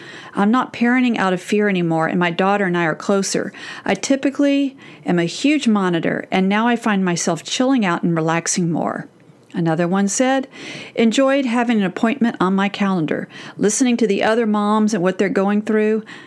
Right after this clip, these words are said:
I've taken copious notes from how you coach the other moms, and that's gonna be helpful now and for me in the future." Another said, "Your writing is so real. I love the examples you give, and I draw on their advice.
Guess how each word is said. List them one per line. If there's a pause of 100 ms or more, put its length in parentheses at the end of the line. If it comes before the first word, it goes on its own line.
(360)
I've
taken
copious
notes (240)
from
how
you
coach
the
other
moms,
and
that's
gonna
be
helpful
now
and
for
me
in
the
future." (680)
Another
said, (440)
"Your
writing
is
so
real.
I
love
the
examples
you
give,
and
I
draw
on
their
advice.